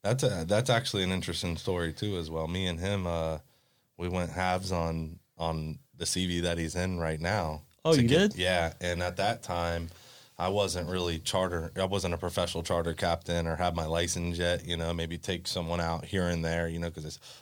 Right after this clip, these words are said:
Speaker 1: "Oh, Rick, you do pretty well, you know, take me out." So Benny, um,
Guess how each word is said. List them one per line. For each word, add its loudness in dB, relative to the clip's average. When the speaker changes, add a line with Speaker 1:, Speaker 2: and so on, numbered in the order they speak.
Speaker 1:
"Oh, 0
Rick, -2
you -2
do 0
pretty -2
well, -2
you -2
know, 2
take 0
me -4
out." -2
So -4
Benny, 2
um, -2